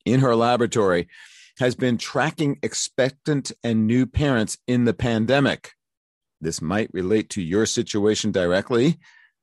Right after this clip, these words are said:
or perhaps somebody you know and care about. I'm delighted to introduce Darby Saxby, who is a professor of psychology at the University of Southern California's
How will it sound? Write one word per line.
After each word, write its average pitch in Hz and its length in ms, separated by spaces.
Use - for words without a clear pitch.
or 147 180
perhaps 147 320
somebody 127 240
you 110 120
know 123 260
and 85 160
care 135 200
about. 85 280
I'm 139 140
delighted 147 440
to 156 120
introduce 131 460
Darby 135 380
Saxby, 131 760
who 117 240
is 110 180
a 101 120
professor 139 600
of 107 200
psychology 123 600
at 107 80
the - 80
University 113 440
of 92 80
Southern 110 240
California's 101 680